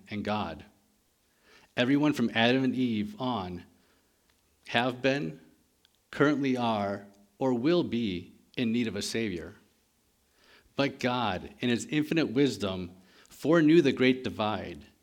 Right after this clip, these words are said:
and in his divine sovereignty, created a plan on those whom he chose. He created a path,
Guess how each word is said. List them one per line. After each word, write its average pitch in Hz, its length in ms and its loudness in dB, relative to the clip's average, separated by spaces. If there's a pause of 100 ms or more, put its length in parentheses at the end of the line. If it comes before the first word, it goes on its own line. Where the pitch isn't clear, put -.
(340)
and 139 160 2
in 139 120 4
his 120 160 0
divine 143 540 -2
sovereignty, 120 880 -2
created 160 420 2
a 156 40 0
plan 110 680 -2 (1600)
on 123 220 -2
those 143 340 2
whom 139 260 0
he 143 220 0
chose. 95 720 -4 (960)
He 127 120 -4
created 156 360 2
a 147 80 0
path, - 640 -4